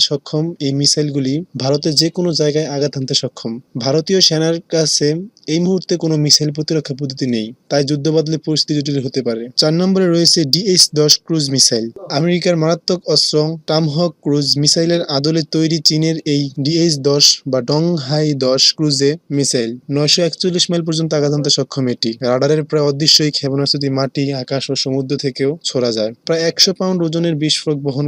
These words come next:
করতে পারে এই মিসাইলটি। পাঁচ নম্বরে রয়েছে চেংদু জে টোয়েন্টি। চীনের এই জঙ্গি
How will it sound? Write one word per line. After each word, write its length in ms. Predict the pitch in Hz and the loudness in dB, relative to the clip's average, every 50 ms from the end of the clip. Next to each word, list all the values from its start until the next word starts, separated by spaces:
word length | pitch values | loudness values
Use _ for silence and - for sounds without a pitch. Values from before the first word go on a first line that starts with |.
| 143 | -2
করতে 200 | 143 135 - 147 143 | -2 -4 -4 -6 -2
পারে 140 | 143 139 147 147 139 | -2 -2 0 0 0
এই 60 | 135 135 | 0 0
মিসাইলটি। 460 | 123 - - 123 117 113 - - 104 - _ - | 0 0 0 0 -2 -2 -4 -6 -8 -8 _ -2
পাঁচ 120 | 147 139 - - 196 | -2 -2 0 0 0
নম্বরে 280 | 196 196 190 196 190 175 160 | 0 2 2 2 2 2 2
রয়েছে 280 | 160 160 151 - - 147 151 147 - | 2 2 0 0 0 0 -2 0 0
চেংদু 460 | - 175 180 180 165 170 170 165 180 180 170 143 | 0 0 2 0 0 0 0 2 2 2 2 2
জে 100 | 143 156 156 147 - | 2 2 2 0 0
টোয়েন্টি। 380 | 160 151 147 139 123 - 123 120 113 - - | 0 0 0 0 0 0 -2 -2 -4 -6 -4
চীনের 220 | - 165 170 175 185 175 | -2 -2 0 2 2 2
এই 60 | 175 151 160 | 2 2 0
জঙ্গি 220 | 165 175 170 175 | 0 0 0 0